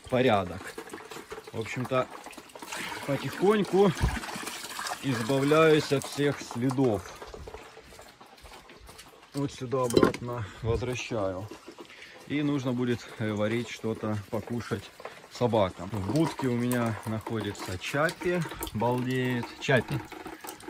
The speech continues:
как дела? Нормально? Ну и хорошо. Вот сейчас уже можно сказать с очевидной уверенностью, что все эти дома, которые уцелели,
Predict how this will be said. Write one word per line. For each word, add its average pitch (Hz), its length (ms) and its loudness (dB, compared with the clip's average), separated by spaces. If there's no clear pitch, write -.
как 127 240 4
дела? 101 300 2
Нормально? 117 600 2
Ну 170 160 -2
и 139 60 4
хорошо. 101 640 -4
Вот 107 140 -2
сейчас 160 300 -4
уже 110 140 -2
можно 113 300 -2
сказать 110 380 -6
с - 60 -8
очевидной 104 460 -4
уверенностью, 113 600 -4
что 104 340 -4
все 110 260 -4
эти 104 120 -4
дома, 110 260 -2
которые 104 380 -4
уцелели, 151 720 -2